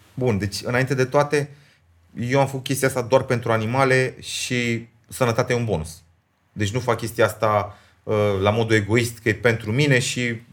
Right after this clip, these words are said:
treaba cu animalele vine ca un bonus. Deși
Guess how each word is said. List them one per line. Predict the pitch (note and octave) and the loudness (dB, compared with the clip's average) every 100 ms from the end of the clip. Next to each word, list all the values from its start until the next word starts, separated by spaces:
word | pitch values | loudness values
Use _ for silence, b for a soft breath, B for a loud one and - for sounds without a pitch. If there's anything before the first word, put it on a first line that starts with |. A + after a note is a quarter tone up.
| A#2 - | -20 -2
treaba | B2+ A#2 | 4 4
cu | - | 4
animalele | A#2 A#2+ A#2+ A#2 | 2 4 4 2
vine | A#2 A2+ | 0 0
ca | A#2+ | 0
un | A#2+ | 0
bonus. | G#2+ E2 E2 b b b | 0 -2 -6 b b b
Deși | - C3+ - E3 - | 0 0 2 -2 -4